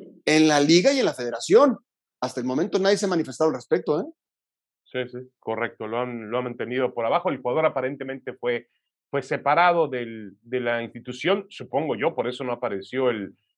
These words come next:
Speaker 2: el domingo en el Estadio Caliente en, en Tijuana para el primer partido de Cruz Azul. Y existe un silencio por ahora, tanto de Víctor Velázquez como de la cooperativa, la gente que maneja este equipo.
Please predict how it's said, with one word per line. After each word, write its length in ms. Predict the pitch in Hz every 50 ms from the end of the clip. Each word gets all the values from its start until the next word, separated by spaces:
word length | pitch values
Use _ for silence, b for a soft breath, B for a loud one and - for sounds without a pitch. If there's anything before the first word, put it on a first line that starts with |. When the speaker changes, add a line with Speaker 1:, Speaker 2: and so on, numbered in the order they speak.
| _ _ _
Speaker 2:
el 140 | 123 120 117
domingo 420 | 117 117 123 139 147 139 127 127
en 80 | 113 107
el 100 | 104 107
Estadio 320 | 98 - 131 131 127 127
Caliente 520 | 127 117 110 117 123 123 120 120 123 113
en, 320 | 107 101 98 92 87 - _ _ _
en 140 | - 110 104
Tijuana 400 | 107 113 - 135 131 127 120 123
para 100 | 110 104
el 60 | 98
primer 240 | 98 110 107 120 123
partido 300 | 123 120 - - 123 123
de 100 | 113 101
Cruz 120 | 110 135
Azul. 360 | 139 139 208 240 254 254 B B B B B _ _
Y 100 | - 175
existe 300 | 170 147 190 202 202 220
un 100 | 220 208
silencio 640 | 202 202 196 196 202 202 196 196 - 180 175 170 170
por 160 | - 151 139
ahora, 420 | 147 147 165 170 170 165 160 160 _ _ _ _ _
tanto 340 | 139 131 131 127 131 135
de 100 | 127 131
Víctor 300 | 135 147 147 - 151 131
Velázquez 540 | 127 123 127 143 - - - _ - 131 -
como 260 | _ - 113 110 110
de 80 | 110 110
la 160 | 110 110 110
cooperativa, 600 | - 117 - 113 113 113 113 - 165 190 180 170 143
la 100 | 120 110
gente 260 | - 143 139 131 131
que 80 | - 117
maneja 300 | 110 110 120 127 127 135
este 140 | 123 _ 123
equipo. 420 | - - 143 147 175 180 180